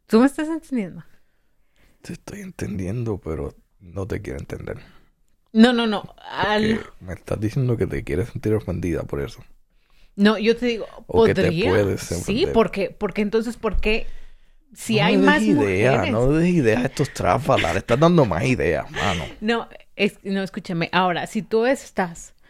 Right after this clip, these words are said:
Speaker 1: con tres amigos, ¿no?
Speaker 2: Ujú.
Speaker 1: Son ellos.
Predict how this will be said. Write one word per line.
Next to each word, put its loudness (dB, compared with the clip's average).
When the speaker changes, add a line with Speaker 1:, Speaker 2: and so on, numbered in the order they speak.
Speaker 1:
con -4
tres 0
amigos, -2
¿no? -2
Speaker 2:
Ujú. -10
Speaker 1:
Son 2
ellos. -4